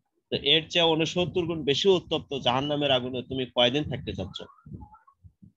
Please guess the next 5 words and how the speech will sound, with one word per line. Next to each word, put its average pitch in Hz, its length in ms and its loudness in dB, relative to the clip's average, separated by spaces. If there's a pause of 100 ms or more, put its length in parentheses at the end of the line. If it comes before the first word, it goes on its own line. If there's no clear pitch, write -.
(1040)
এটা 139 260 4
আমাদের 143 300 4
কখনো 147 340 0
চিন্তা 147 320 0
করা - 300 2